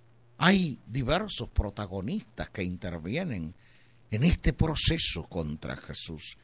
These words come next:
Claro, el principal protagonista es Jesús mismo, no lo perdamos de perspectiva. Él es el Redentor.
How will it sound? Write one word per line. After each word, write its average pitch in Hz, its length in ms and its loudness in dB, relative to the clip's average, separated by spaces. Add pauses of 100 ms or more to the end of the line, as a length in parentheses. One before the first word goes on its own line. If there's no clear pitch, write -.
(240)
Claro, 185 240 12
el 117 60 4
principal 107 440 2
protagonista 131 680 0
es 85 80 0
Jesús 76 260 -4
mismo, 135 320 0
no 78 80 -2
lo 113 100 -4
perdamos 92 440 -4
de 82 80 -6
perspectiva. 107 800 -8 (800)
Él 95 160 8
es 208 100 12
el 180 160 12
Redentor. 101 880 2